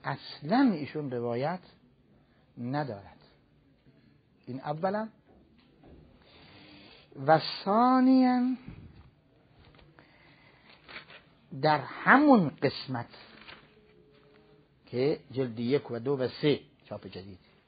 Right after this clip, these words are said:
روایاتش هیچ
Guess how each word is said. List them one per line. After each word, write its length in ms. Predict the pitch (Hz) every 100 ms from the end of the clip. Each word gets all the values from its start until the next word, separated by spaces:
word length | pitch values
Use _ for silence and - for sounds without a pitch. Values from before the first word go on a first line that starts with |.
| _ _ _ _ _ _ _ _ _ _ -
روایاتش 1200 | 117 156 156 156 156 226 262 - 269 - - - - - _ _ _ _ _ _ _ _ _ _ _
هیچ 360 | - 160 311